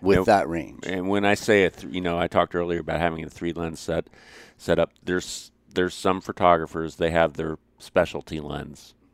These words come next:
Speaker 2: and they wanna bring that too. Whether, you know, and there's some people that shoot, you know, they have their five hundred F four and they're committed to that,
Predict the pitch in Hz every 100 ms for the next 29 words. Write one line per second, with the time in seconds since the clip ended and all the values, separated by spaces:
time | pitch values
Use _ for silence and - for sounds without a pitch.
0 | - 78 78 78 78 73 76 73 78 -
1 | 78 73 71 76 73 78 78 78 76 76
2 | 76 - 80 82 76 78 78 76 - -
3 | 80 73 _ _ - - 80 73 78 78
4 | 76 76 80 78 78 71 73 76 - -
5 | 73 73 71 67 _ _ _ _ - -
6 | 76 73 - - - - - -